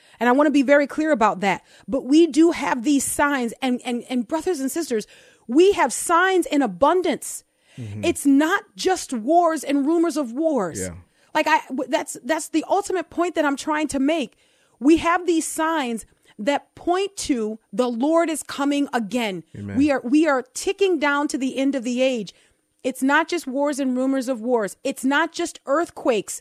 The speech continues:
Speaker 2: Mm.
Speaker 1: and, and massive flooding and all of these things that we see. It's not just famine and, and, um, locusts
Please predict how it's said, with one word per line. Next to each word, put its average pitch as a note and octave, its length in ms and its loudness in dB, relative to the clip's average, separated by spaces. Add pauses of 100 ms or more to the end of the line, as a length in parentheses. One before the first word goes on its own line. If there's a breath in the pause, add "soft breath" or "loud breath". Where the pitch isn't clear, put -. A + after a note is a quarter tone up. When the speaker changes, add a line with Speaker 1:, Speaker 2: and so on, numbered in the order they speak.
Speaker 2:
Mm. G2 180 -14
Speaker 1:
and, A#3+ 300 -2
and A#3+ 240 -2
massive C#4+ 420 0
flooding D#4 480 2
and A#3 120 -2
all F4 260 4
of E4 140 -4
these E4 220 0
things D#4 260 -2
that C4 120 -2
we D4 120 0
see. D4+ 240 0
It's B3+ 100 -6
not D4+ 240 2
just - 240 -6
famine D#4+ 640 0 (260 loud breath)
and, B3 300 0
and, B3 380 -2
um, G#3+ 340 -2
locusts D4+ 640 4